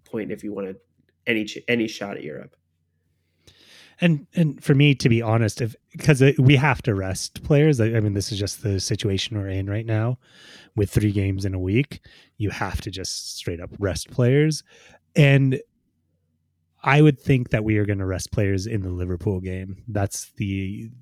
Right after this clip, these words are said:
Speaker 2: the game that <sighs> I think has the least amount of importance, 'cause the Tottenham game is definitely a six-pointer, and it's also a pride game. And I think we have to just start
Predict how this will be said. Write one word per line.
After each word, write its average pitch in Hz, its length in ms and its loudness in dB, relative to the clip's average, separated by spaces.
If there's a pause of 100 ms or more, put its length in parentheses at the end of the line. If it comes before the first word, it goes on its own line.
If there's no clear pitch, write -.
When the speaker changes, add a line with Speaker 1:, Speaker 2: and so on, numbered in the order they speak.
Speaker 2:
the 101 180 0
game 92 540 -8 (600)
that 101 420 0 (200)
<sighs> - 0 - (1200)
I 131 60 4
think 135 200 4
has 120 160 4
the 107 60 4
least 104 500 4
amount 101 360 2
of 107 120 -6
importance, 98 500 -4
'cause 101 300 -2 (500)
the 123 80 4
Tottenham 123 380 4
game 101 260 0
is 92 140 -6
definitely 98 380 -2
a 90 40 -4
six-pointer, 110 760 -2 (760)
and 117 120 2
it's 101 100 -2
also 101 320 0
a 95 80 -2
pride 95 340 -4
game. 110 360 2
And 104 120 0
I 95 100 0
think 101 360 -2 (880)
we 107 160 4
have 101 260 -4
to - 80 -4
just 92 180 -6
start 104 300 -4